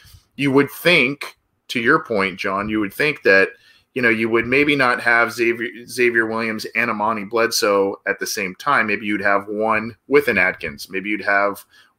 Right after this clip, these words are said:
one with a Dunlap and a Lawson. And, uh, it just, it seems counterintuitive to, to,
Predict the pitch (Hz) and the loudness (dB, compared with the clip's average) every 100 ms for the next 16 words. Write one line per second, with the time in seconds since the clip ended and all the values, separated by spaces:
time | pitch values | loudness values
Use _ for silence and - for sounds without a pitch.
0 | _ 110 110 117 113 - _ _ 123 127 | _ -2 0 0 -2 -12 _ _ -4 0
1 | 139 160 143 104 80 - - _ - 113 | 4 4 4 0 -2 -6 -20 _ -6 -4
2 | 113 135 151 135 - 113 87 - 113 110 | 0 4 4 4 0 -6 -8 -2 0 2
3 | 113 - - - - - - - 151 143 | 0 -2 -8 -20 -20 -10 -4 0 2 4
4 | 156 147 - 147 - - 156 151 151 139 | 4 4 2 2 2 0 0 0 0 -2
5 | - - _ _ _ _ _ _ _ _ | -4 -6 _ _ _ _ _ _ _ _
6 | _ _ _ _ - 165 165 160 143 147 | _ _ _ _ 0 4 6 4 2 2
7 | 117 78 - - _ _ _ _ - 110 | 2 0 -6 -20 _ _ _ _ -8 -6
8 | 101 101 98 120 95 | -6 -8 -8 -8 -8